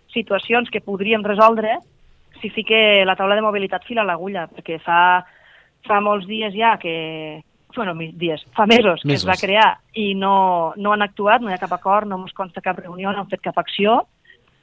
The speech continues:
Speaker 1: i des de que nosaltres hem denunciat públicament que això és així, tampoc ningú s'ha ficat en contacte. I penseu, com a últim, Dani, és que, mireu, la taula de mobilitat, membres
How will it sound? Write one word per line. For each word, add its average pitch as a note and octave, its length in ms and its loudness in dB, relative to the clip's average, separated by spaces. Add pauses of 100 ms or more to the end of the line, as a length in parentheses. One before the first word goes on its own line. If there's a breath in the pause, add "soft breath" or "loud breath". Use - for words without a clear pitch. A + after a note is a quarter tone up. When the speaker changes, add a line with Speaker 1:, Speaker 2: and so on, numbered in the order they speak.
(120)
Speaker 1:
i F3+ 400 0
des E3+ 160 0
de F3+ 80 -2
que F#3+ 80 -2
nosaltres F#3 240 0
hem G3+ 80 0
denunciat F#3+ 320 -4
públicament G3 440 -2
que - 80 -12
això F#3 140 -6
és F3 120 -6
així, G#3+ 260 0
tampoc G#3 640 4
ningú F#3 400 -6
s'ha A3+ 100 -8
ficat - 300 -4
en F3+ 80 -10
contacte. G3 540 0 (420 soft breath)
I G3+ 80 0
penseu, A3 400 4
com G3 160 2
a F#3 80 8
últim, G#3+ 260 -2
Dani, G3+ 300 0
és E3+ 80 -16
que, F#3+ 220 -4 (580)
mireu, F#3 360 2 (400 loud breath)
la F#3+ 600 2
taula G#3+ 200 6
de A#3 80 4
mobilitat, A#3+ 520 -2 (220)
membres G3+ 580 -8